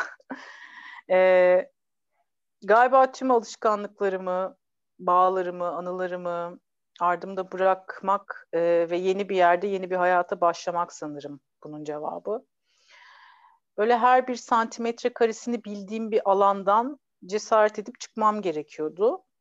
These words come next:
Yani her santimetre karesini, santimetre karesini bildiğim için de tabii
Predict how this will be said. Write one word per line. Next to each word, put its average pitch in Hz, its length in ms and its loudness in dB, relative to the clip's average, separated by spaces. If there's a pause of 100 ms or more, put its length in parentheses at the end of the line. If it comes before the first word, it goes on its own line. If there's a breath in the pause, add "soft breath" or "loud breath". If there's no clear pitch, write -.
(440)
Yani 185 260 -4
her 202 140 0
santimetre 208 560 -6
karesini, - 460 -12
santimetre 196 600 -8
karesini 202 400 -6
bildiğim 190 320 -12
için 277 260 -14
de 208 80 -6
tabii 175 360 -6